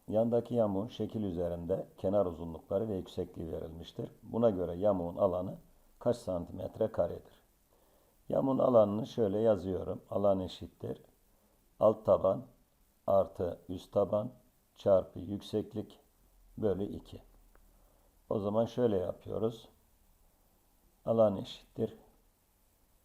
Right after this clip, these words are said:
alt taban yirmi dört, üst taban on altı, yükseklik on iki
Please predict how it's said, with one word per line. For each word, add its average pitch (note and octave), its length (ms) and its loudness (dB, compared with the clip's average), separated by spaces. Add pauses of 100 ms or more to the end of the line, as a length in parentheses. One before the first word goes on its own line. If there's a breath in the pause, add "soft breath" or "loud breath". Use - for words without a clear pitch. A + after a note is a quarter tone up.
(160)
alt G#2+ 280 0
taban G#2+ 420 4 (140)
yirmi F#2 380 -6
dört, G2+ 340 -2 (240)
üst G2 220 -10
taban - 400 -4
on G2 160 -2
altı, G2+ 480 2 (920)
yükseklik G#2 760 -8 (120)
on G2+ 180 2
iki - 300 -10